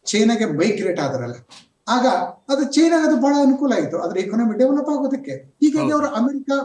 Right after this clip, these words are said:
Speaker 1: ಮತ್ತೆ ಚೈನಾ ನಡುವೆ ಒಳ್ಳೆ ಕ್ಲೋಸ್‌ನೆಸ್ ಇತ್ತು, ಬಹಳ
Speaker 2: ಹ್ಮ್.
Speaker 1: ಎಲ್ಲವೂ ಬಂತು. ಆದ್ರೆ ಟ್ರಂಪ್ ಕಾಲದಲ್ಲಿ ಅದಕ್ಕೆ ಒಂದು ದೊಡ್ಡ ಹೊಡೆತ ಬಿದ್ದಾಗ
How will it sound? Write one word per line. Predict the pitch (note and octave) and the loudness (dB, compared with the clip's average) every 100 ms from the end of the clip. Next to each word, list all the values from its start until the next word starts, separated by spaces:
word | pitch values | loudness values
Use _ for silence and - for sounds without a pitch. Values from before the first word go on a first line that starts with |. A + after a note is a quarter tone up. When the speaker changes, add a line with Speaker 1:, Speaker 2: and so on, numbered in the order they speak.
| A3 | -4
Speaker 1:
ಮತ್ತೆ | A3 | -8
ಚೈನಾ | - A3+ A#3+ | -6 -4 -2
ನಡುವೆ | A3+ A3 A3 A#3 - - A#3+ | -2 -4 -4 -6 -10 -8 0
ಒಳ್ಳೆ | D#4+ E4+ E4 - | 4 4 4 0
ಕ್ಲೋಸ್‌ನೆಸ್ | A3 F3 - C#3+ A#2+ | 0 0 -2 -6 -6
ಇತ್ತು, | C3 - - _ - | -12 -16 -20 _ -2
ಬಹಳ | F3 E3 | 0 0
Speaker 2:
ಹ್ಮ್. | B2 D3+ | -4 -4
Speaker 1:
ಎಲ್ಲವೂ | A3+ A3 F#3 | -2 0 0
ಬಂತು. | D3 C3 C3 - - - C4 | -2 -4 -6 -14 -20 -8 -2
ಆದ್ರೆ | D4+ - - | 0 -2 0
ಟ್ರಂಪ್ | D4+ - D#4+ | 0 0 -4
ಕಾಲದಲ್ಲಿ | G#3+ D#3+ D3 D3+ A#3 - - _ | -2 -2 -2 -4 -4 -6 -14 _
ಅದಕ್ಕೆ | A3 B3+ - | -4 -2 0
ಒಂದು | B3+ - - | 0 0 0
ದೊಡ್ಡ | A#3+ A#3+ | 0 2
ಹೊಡೆತ | C#4 G3+ G#3 G#3 D#3+ | 0 0 -2 -2 -4
ಬಿದ್ದಾಗ | D3 C#3 C#3+ | -6 -6 -4